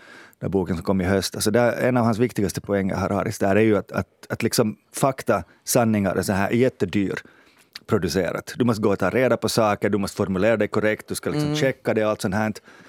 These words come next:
Speaker 1: Medan det kostar ingenting att bara kasta ur sig whatever.
Speaker 2: Ja.
Speaker 1: Vilket betyder att liksom,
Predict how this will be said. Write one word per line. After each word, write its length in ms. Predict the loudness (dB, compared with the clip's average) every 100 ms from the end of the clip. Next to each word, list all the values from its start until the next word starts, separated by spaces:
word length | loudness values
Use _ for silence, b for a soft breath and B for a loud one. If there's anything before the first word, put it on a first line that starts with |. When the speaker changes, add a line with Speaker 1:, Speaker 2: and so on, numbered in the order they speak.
| B -2
Speaker 1:
Medan 220 | 0 0
det 60 |
kostar 340 | 0 0 0 0
ingenting 440 | 0 0 0 0
att 80 | 0
bara 180 | 0 0
kasta 320 | -2 -2 0
ur 180 | 2 2
sig 320 | 0 -2 -4 -2
whatever. 520 | 0 2 0 -6 -14 b b -4
Speaker 2:
Ja. 260 | -4 -4 -6
Speaker 1:
Vilket 180 | -4 -2
betyder 260 | 0 2 2
att 220 | 0 -4
liksom, 340 | -6 -2 -4